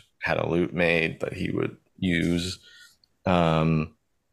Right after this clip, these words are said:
yeah, it was a real, real pleasure to work with him. And he's a real, really a good, versatile musician. Like, he can do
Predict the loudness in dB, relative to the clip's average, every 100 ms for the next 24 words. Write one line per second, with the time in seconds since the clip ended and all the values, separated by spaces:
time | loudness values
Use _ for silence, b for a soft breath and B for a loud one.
0 | _ 2 6 6 6 4 4 4 4 4
1 | 2 2 0 0 0 0 0 2 0 0
2 | -2 0 2 2 2 2 2 2 0 -2
3 | -2 0 2 4 2 2 2 4 2 -2
4 | -2 2 4 4 2 2 2 2 2 2
5 | 0 2 0 0 -2 -2 -4 -2 0 0
6 | 0 -2